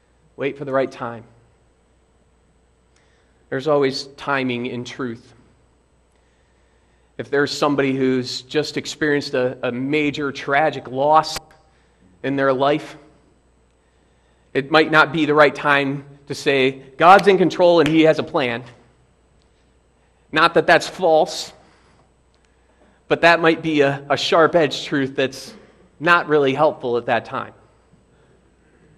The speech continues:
Wait for the right time. I'm reading a, a fascinating book right now called Seeking Allah, Finding Jesus.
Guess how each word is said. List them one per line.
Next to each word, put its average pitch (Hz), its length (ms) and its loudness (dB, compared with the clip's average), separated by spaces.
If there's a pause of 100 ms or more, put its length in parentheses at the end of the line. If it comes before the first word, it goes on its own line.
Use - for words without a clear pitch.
(1200)
Wait 170 300 2
for 175 60 -4
the 147 100 -2
right 143 260 2
time. 120 460 -8 (1040)
I'm 139 120 -6
reading 147 300 -2
a, 117 200 -6 (380)
a 135 100 -10
fascinating 147 560 -2
book 139 200 -8
right 123 220 -4
now 120 260 -8
called 120 360 -6
Seeking 139 480 -8
Allah, 135 440 -2 (100)
Finding 127 440 -4
Jesus. 127 600 -10